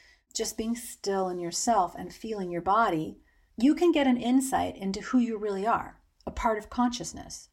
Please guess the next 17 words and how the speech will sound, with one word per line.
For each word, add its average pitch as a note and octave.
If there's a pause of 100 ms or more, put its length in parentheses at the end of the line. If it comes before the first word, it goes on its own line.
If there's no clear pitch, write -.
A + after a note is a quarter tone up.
a G3+
part -
of G4+
spirit, G#3+ (360)
someone A#3+
who G#3+
exists F#3+
beyond G#3
the F#3
personality G#3
and F#3+
the F#3
identity F3+
and F#3
beyond F#3+
the F3
body. E3